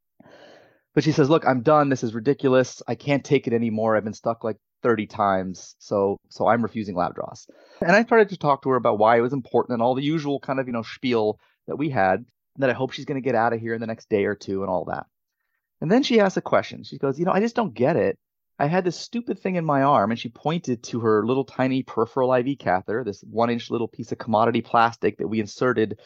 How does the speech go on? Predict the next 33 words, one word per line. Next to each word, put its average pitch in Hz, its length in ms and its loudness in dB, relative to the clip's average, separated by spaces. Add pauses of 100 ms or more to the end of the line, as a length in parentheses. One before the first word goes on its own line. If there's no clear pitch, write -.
(320)
in 127 120 0
the 113 100 2
emergency 123 400 0
department 120 400 -2
when 110 100 -6
she 110 120 -14
first 127 360 -4
got 135 160 2
into 135 140 -8
the 127 40 -4
hospital 120 520 -6
five 123 180 -2
days 185 240 -2
ago. 87 400 -10 (600)
She 170 120 -14
goes, 175 180 0 (140)
"I, 214 180 2
they 190 140 4
drew 381 260 2
blood 208 260 4
out 190 140 4
of 135 80 0
this 131 120 -2
stupid 127 280 -2
thing 135 220 0
when 123 80 2
they 113 100 0
first 180 320 -6
put 156 160 0
it 131 100 0
in, 110 380 0 (240)
and 160 140 0
then 208 180 2